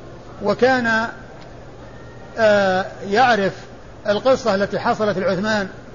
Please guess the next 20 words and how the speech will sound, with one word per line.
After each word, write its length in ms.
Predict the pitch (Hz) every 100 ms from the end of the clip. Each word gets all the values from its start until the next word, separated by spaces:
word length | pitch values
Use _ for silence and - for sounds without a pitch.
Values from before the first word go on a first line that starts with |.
| - - - - -
وما 240 | 208 226
حصل 440 | 175 208 202 202 208
له 280 | 190 196 190 - - - - - - - - -
وما 240 | 202 214
أوذي 440 | 220 233 208 202
به، 380 | 196 220 196 196 - - - - - - - 185
وأنه 460 | 208 220 208 202 202
قتل 420 | 240 214 202 190 -
مظلوما 580 | 208 190 214 254 220 202 - - - - - - - - - -
واعتزل 1200 | 226 240 233 214 208 240 208 277 247 226 214 202 202 - -
حتى 320 | 262 233 214
لا 100 | 226
يحصل 460 | 269 160 208 202 208 - - - - - - - - - - - -
على 440 | 165 160 240 240 208
يديه 540 | 196 233 180 190 196 - -
إلحاق 440 | 226 196 247 233
أذى 360 | 220 247 240 220
بأحد 460 | 208 269 226 202 214
من 220 | 202 196
الناس 420 | 190 208 185 -